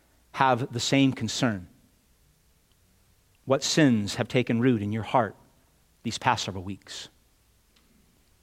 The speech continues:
What doubts have turned to fears that have led to a lack of faithfulness in the living God? What idols have been erected without anyone noticing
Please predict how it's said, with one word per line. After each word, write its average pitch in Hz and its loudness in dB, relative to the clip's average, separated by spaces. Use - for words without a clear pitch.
What 139 2
doubts 147 4
have 104 -2
turned 139 2
to 107 -12
fears - 2
that 123 0
have 113 -4
led 131 4
to 123 2
a 120 4
lack 123 4
of 107 -2
faithfulness 123 0
in 110 -2
the 107 -2
living 110 -2
God? 107 -2
What 165 4
idols 165 4
have 156 2
been 160 6
erected 156 4
without 165 6
anyone 247 6
noticing 247 6